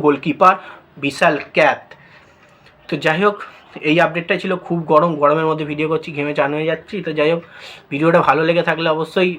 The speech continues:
লাইক, কমেন্ট, শেয়ার, সাবস্ক্রাইব করে পাশে থাকো। আর বেশি বেশি কমেন্ট করে দিও, লাইক করে দিও। আর দু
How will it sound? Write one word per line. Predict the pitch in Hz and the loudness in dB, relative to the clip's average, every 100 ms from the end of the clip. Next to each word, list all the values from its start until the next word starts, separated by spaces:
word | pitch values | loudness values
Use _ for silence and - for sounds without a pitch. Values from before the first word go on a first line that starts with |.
| 175 | -4
লাইক, | 139 139 | -4 0
কমেন্ট, | 180 165 | -2 0
শেয়ার, | 165 160 147 | -2 -2 -4
সাবস্ক্রাইব | - 170 170 | -4 -4 -2
করে | 175 170 | 0 0
পাশে | 127 160 165 | -2 -4 -6
থাকো। | 180 185 - - | -6 -8 -12 -10
আর | 127 135 | -6 -6
বেশি | 135 170 | -4 -4
বেশি | 170 180 147 | -4 -6 -4
কমেন্ট | 139 165 170 | -2 -2 -2
করে | 165 | -2
দিও, | 165 185 - - - | -2 -4 -6 -20 -6
লাইক | 139 147 | -4 -2
করে | 175 165 | -2 0
দিও। | 175 | 0
আর | |
দু | 143 | 0